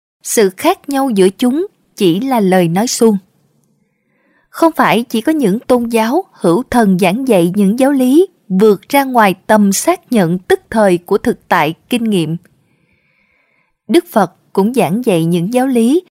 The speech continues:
mà một người bình thường không thể trực tiếp xác nhận bằng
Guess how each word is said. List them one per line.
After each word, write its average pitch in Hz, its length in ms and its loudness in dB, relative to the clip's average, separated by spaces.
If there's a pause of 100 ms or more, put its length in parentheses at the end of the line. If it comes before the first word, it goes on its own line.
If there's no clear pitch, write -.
(180)
mà 226 240 0
một 208 300 0
người 202 380 2
bình 190 380 0
thường 185 360 0
không 269 260 -4
thể 196 240 -2
trực - 220 -2
tiếp 330 220 2
xác - 420 -4
nhận 175 340 0
bằng 185 280 0